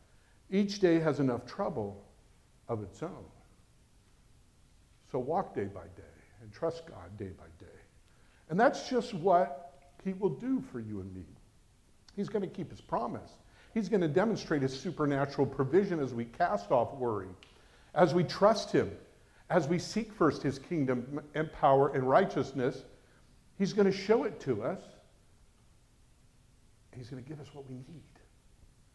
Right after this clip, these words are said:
But we, we can't worry. See, worry just, it cuts the legs out from underneath us. It takes away that blessing and that promise.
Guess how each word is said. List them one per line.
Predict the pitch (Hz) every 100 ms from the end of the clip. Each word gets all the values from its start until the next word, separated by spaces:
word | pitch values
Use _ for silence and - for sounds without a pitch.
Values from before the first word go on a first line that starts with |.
| - _ _ _ _ _ _
But | 156
we, | 151 -
we | 139
can't | 135 202 139
worry. | 165 214 185 95 - _ _ _ _ _ _ _ _ _ _
See, | - 208
worry | 254 294 277
just, | 196 220 - - - - -
it | 151
cuts | - 220 220
the | 196
legs | 180 240 185
out | 143 135 -
from | 123
underneath | 117 113 101 95
us. | - - - _ _ _ _ _ _ _ _
It | - 165
takes | 220 214 -
away | 202 175 175
that | 180 165
blessing | 135 135 151 139
and | 139
that | 131 -
promise. | - 214 208 110 - -